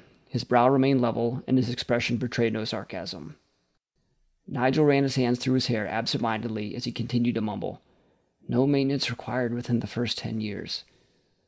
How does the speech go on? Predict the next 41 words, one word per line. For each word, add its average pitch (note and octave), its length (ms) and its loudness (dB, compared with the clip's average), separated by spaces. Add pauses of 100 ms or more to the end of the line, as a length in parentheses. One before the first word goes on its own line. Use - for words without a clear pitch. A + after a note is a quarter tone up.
(300)
The - 80 -2
man C#3+ 220 4
clasped D#3 340 0
his D#3 100 -4
hands D3 240 2
together A#2+ 360 2
again A#2+ 280 -2
as A2 100 -4
he A#2 80 0
leaned A#2+ 220 4
back G#2+ 220 0
into A#2 160 -2
his A#2+ 100 -4
chair. G#2 380 -6 (340)
"Correct. C#3 400 2 (380)
It C3+ 100 2
has C3 160 4
a A#2+ 40 2
ten-year A#2+ 380 4
battery." A2 480 -2 (840)
I D3+ 60 -2
shook - 240 0
my F3 120 4
head, C#3+ 300 4
numbed B2 300 2
by A#2 120 0
disbelief. A#2+ 640 -2 (480)
I A#2+ 100 -2
watched B2 300 2
as A#2+ 100 -2
Bruno C3+ 320 2
stormed B2+ 340 0
out A#2 140 2
of C3 80 -4
the C3 80 -4
room, A2 300 -2
cursing B2+ 360 -2
to B2 80 0
himself A#2 360 2
in A2+ 100 -4
Italian. G2+ 500 -6